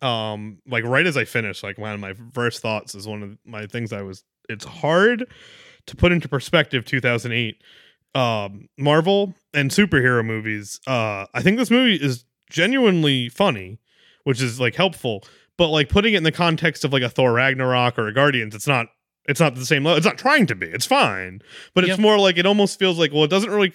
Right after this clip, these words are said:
Speaker 1: achieve that level of that. It doesn't achieve the most action 'cause it's, it's, it's scaling. You know, everything scales up. Like, the, the, the interesting thing is for this movie,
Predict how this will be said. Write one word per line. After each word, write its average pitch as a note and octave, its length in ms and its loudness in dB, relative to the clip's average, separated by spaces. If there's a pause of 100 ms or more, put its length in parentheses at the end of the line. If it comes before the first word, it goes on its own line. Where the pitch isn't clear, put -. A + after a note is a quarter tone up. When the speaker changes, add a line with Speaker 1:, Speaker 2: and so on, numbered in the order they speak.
Speaker 1:
achieve D#3+ 420 -2
that D3+ 240 0
level D3 320 0
of A#2+ 100 -8
that. B2+ 340 0 (460)
It C#3+ 60 0
doesn't E3+ 200 2
achieve F3 280 -2
the D#3+ 80 -2
most D3+ 220 0
action D#3 420 -2
'cause C3 140 -6
it's, - 260 -12 (140)
it's, C#3+ 200 -4
it's D#3 200 -2
scaling. A#2 680 -2
You D#3+ 100 -2
know, E3+ 60 4
everything A3 360 2
scales E3+ 800 -2
up. E3+ 260 -2 (280)
Like, E3+ 160 4
the, E3 260 2
the, E3 180 4
the E3 300 0
interesting A3+ 440 0
thing E3 200 0
is C3+ 160 0
for C#3+ 120 -2
this G3+ 240 0
movie, C#3 440 -4